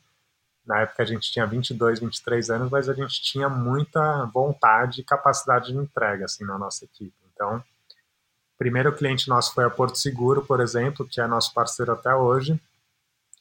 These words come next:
e a gente criou o programa de voluntariado na Porto Seguro na época, falamos com várias ongs do entorno da Porto, ali no centro de São Paulo,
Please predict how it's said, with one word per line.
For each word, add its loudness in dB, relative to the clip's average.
e -2
a 2
gente -2
criou 6
o 6
programa 2
de -4
voluntariado 2
na 0
Porto -4
Seguro -2
na 2
época, -4
falamos 4
com -2
várias 4
ongs -2
do -2
entorno 0
da 2
Porto, 2
ali 0
no 0
centro -6
de -12
São -4
Paulo, 2